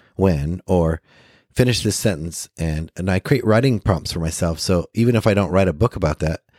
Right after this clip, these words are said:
I could use it as a way to help me kind of work on generating new ideas. New ideas get birthed when you create one idea and then another, and they kind of get married together and they keep having ideas. So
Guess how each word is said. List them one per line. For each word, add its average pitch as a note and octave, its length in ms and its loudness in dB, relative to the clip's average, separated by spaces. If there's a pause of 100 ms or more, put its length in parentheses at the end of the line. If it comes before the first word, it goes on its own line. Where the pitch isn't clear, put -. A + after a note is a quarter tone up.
(120)
I C#3 80 0
could B2+ 100 0
use A#2 200 2
it G#2+ 60 4
as G2 100 0
a G2 40 4
way F#2 220 4
to E2 80 2
help F2+ 240 -4
me F2+ 140 0
kind E2 200 -2
of D2+ 120 -4 (640)
work G2+ 280 2
on E2+ 240 0 (320)
generating F2+ 440 2
new F2 120 0
ideas. D2+ 540 -8 (800)
New C3+ 200 6
ideas B2+ 400 4
get F2+ 320 -2
birthed G2+ 400 0 (120)
when E2+ 160 -2
you E2 160 -2
create E2+ 340 -2 (880)
one F2+ 180 2
idea F2 480 2
and E2+ 140 -4
then E2 100 0
another, E2+ 380 2
and D#2 160 0
they D#2+ 180 0 (280)
kind D#2+ 160 -2
of D#2 60 -2
get D#2+ 140 -8
married E2 240 0
together E2 320 0
and D#2+ 100 -2
they D2+ 60 -2
keep E2 240 -4
having E2 240 0
ideas. E2 320 0
So F2 180 0